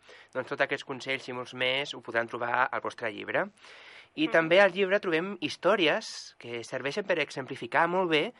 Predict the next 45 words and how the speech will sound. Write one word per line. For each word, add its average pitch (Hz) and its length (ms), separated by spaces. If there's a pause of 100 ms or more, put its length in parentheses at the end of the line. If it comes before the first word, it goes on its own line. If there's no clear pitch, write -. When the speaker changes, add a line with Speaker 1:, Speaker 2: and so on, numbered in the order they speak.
(260)
Speaker 1:
el 135 100
que 135 160
aneu 127 200
explicant. 185 540
El, 117 440
per 131 140
exemple, 147 460 (140)
hi 139 120
ha 139 100
dues 147 220
històries, 156 420
que 147 80
és - 180
L'home 135 600
més 135 400
ric 160 280
de 120 140
Babilònia 151 640 (400)
i 180 180
Speaker 2:
Mhm. 170 60
Speaker 1:
La 170 100
insistència 151 540
del 127 160
pare, 156 260
dues 131 160
històries 165 580 (320)
que 139 100
jo 170 60
trobo 170 180
que 175 40
estan 175 160
molt 220 160
ben 180 140
trobades. 147 560
Com 202 180
s'us 202 260
va 170 240
ocórrer 156 380
trobar 123 180
aquestes 117 300
històries? 107 580 (480)
Speaker 2:
Doncs 226 540
mira, 247 280
la 233 140
primera 254 640